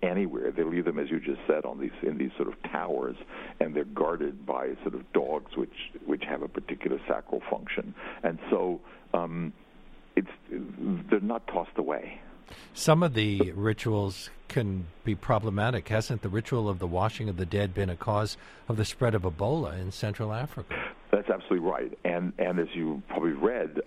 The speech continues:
Speaker 1: um, the, the people who were charged with, with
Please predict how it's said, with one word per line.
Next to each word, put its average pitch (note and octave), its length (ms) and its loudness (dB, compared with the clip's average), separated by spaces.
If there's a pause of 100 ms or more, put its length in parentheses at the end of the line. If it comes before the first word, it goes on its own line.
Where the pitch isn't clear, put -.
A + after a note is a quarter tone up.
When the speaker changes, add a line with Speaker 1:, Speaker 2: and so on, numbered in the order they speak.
Speaker 1:
um, D#2 280 0 (320)
the, F2 220 4
the D#2+ 160 2
people F2 480 0
who F#2 220 2
were D#2+ 180 2 (180)
charged E2+ 440 -2
with, D2+ 220 2 (460)
with E2+ 140 2